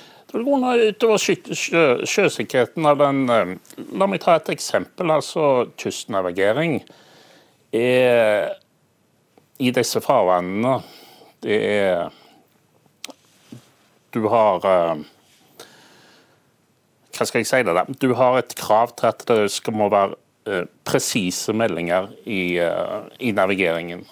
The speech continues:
Altså korte, presise meldinger vil alltid være best på ditt eget morsmål. Å begynne på engelsk, eh, vil i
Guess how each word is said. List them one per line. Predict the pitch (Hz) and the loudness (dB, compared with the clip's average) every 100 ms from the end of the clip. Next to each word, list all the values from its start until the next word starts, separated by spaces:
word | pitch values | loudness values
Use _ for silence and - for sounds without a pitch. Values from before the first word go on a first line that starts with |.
| - | -10
Altså | 107 123 | -6 -6
korte, | - - - - - 127 | -6 -4 -4 -4 -6 -6
presise | - 123 110 98 - | -4 -6 -6 -8 -4
meldinger | 117 98 87 95 123 | -2 0 -2 -4 -2
vil | 120 - | -2 -2
alltid | 127 - 95 | -2 -4 -4
være | 95 101 - | -4 -4 -4
best | 92 - - | -4 -6 -10
på | - 104 | -4 -4
ditt | 101 | -4
eget | - 95 78 | -2 -4 -4
morsmål. | - - - - - - _ _ - - - _ - | -8 -8 -12 -14 -14 -14 _ _ -20 -20 -20 _ -10
Å | 113 | -2
begynne | 135 123 117 | 2 4 2
på | - | 2
engelsk, | 135 113 113 156 147 - - - - - | 2 2 2 2 0 -6 -12 -20 -12 0
eh, | 110 113 117 - _ _ _ _ - | 2 4 2 -2 _ _ _ _ -10
vil | 120 120 127 | -2 0 0
i | 113 | -2